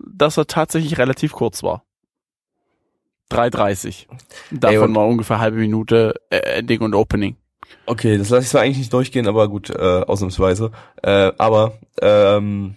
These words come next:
Speaker 2: vielleicht mal wirklich, um was Positives zu nennen, das C G I war nicht scheiße.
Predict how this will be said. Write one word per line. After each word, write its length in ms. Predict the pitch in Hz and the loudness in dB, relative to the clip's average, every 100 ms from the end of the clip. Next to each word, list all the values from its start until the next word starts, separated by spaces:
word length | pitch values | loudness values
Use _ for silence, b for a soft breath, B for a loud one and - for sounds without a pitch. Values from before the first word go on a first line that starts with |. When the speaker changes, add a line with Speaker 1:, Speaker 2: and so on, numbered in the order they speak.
| _ - | _ -8
Speaker 2:
vielleicht 180 | 107 113 | -6 -6
mal 80 | |
wirklich, 280 | 107 117 107 | -8 -10 -10
um 80 | 107 | -8
was 120 | 104 | -8
Positives 460 | - 107 107 101 - | -8 -10 -10 -12 -8
zu 100 | 104 | -4
nennen, 240 | 98 104 B B | -4 -4 B B
das 140 | 104 - | -8 -4
C 100 | 131 | -2
G 180 | 123 - | 0 2
I 280 | 95 123 120 _ _ _ _ _ | 2 0 -4 _ _ _ _ _
war 200 | 104 113 | 0 0
nicht 160 | 117 - | 0 -2
scheiße. 500 | 95 95 - 67 | 0 0 -2 -6